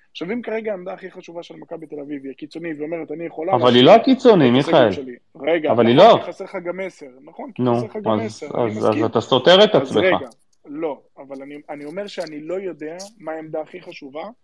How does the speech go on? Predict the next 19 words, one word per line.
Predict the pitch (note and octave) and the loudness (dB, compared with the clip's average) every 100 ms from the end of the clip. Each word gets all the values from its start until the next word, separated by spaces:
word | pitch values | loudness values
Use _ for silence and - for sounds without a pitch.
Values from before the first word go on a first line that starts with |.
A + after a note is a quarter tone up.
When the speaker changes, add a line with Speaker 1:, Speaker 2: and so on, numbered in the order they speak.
| _ _ _ | _ _ _
Speaker 1:
של | - C#3+ | -12 -10
הצוות | C3+ C3 F#3 F#3+ F3 | -12 -10 -10 -8 -10
המקצועי, | D3+ - G3+ A3 | -12 -12 -12 -12
שהוא | - | -4
עכשיו | - | 2
Speaker 2:
אבל | A#2+ C3+ | 6 8
אתה | C3 C#3+ | 8 8
גם | C#3 C#3 | 8 6
מניח | C#3+ F3 | 8 8
Speaker 1:
שהוא | G3+ G3 | 8 8
Speaker 2:
הנחה | F#3 F#3 G#3+ | 8 8 8
Speaker 1:
לא | |
Speaker 2:
שהיא | G#3+ B3+ | 8 6
לא | A3+ | 8
נכונה, | E3+ C#3+ C3 A2+ A2 | 8 6 4 6 6
אתה | G#2 A#2+ | 8 6
מניח | B2 D#3 E3 | 6 6 6
הנחה | D#3+ D#3 F3 | 6 6 4
ש-, | E3+ | 4